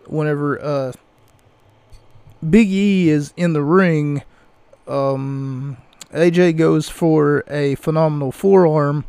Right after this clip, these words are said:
He ends up missing and then trying to re-, rebound himself off the ropes,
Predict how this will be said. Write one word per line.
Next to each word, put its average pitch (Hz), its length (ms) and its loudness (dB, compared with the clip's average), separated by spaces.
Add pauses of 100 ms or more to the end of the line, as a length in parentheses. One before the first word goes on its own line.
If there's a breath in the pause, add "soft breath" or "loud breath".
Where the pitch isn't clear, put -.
(400 soft breath)
He 165 240 2
ends 151 160 0
up 143 140 0
missing 160 680 0 (540)
and 147 260 -2
then 151 180 0
trying 143 420 -4
to - 120 -8
re-, 147 380 -4 (260)
rebound 165 680 0
himself 147 840 -4
off 147 300 -2
the 143 240 -4
ropes, 170 560 -2